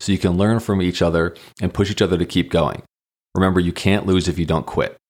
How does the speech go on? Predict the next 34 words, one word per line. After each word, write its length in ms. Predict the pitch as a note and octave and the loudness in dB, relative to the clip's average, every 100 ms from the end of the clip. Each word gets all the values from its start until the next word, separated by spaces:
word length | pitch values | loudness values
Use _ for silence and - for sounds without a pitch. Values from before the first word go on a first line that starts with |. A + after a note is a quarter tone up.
| _ _ _ _ _ _ _ _ | _ _ _ _ _ _ _ _
Follow 220 | - A2 B2+ | 0 2 2
these 240 | B2+ A#2+ | 0 0
steps 400 | - A#2 A2 - | 0 0 0 -4
and 140 | - | -2
you'll 100 | F#2+ | 0
be 140 | F#2 F#2+ | 0 0
on 100 | G2 | 2
your 80 | F#2+ | 2
way 160 | F#2 | 0
to 160 | F2+ - | 0 -2
making 300 | F2+ - F2 | -4 -2 0
a 20 | |
living 300 | F2+ F2 F2+ | 2 2 0
doing 200 | F2 E2+ | 2 0
what 160 | E2+ D#2 | 0 0
you 120 | E2+ | 0
enjoy. 440 | D#2+ E2 D2 A1 - _ _ _ - | 0 0 0 -2 -8 _ _ _ -4
Whether 240 | F#2 G2 | 0 2
that 160 | F#2+ F2+ | 2 0
is 100 | E2+ | -2
another 260 | F2 E2 | -2 0
office 320 | G#2 C3 B2 | 0 0 -4
job, 520 | - B2+ A#2+ A#2+ A2+ - _ _ | -4 0 2 2 -2 -14 _ _
being 200 | - F#2+ | 0 2
an 40 | F#2 | 2
entrepreneur, 680 | F2 - - G2+ B2+ B2 A2+ | -2 -4 -4 0 2 2 0
playing 340 | - F#2+ F2+ | -4 -4 -4
a 60 | E2 | -4
sport, 540 | - A#2 A#2 A2 - - | -6 -2 -2 -2 -8 -10
being 180 | F#2+ F2 | -4 -2
an 60 | E2+ | -2
artist, 560 | G#2 G#2 G2+ - - - _ _ | 0 2 0 -2 -8 -16 _ _
helping 320 | - A#2+ A#2 G#2+ | -2 0 2 2
others, 500 | G#2 G#2 G2+ - | 2 0 -2 -8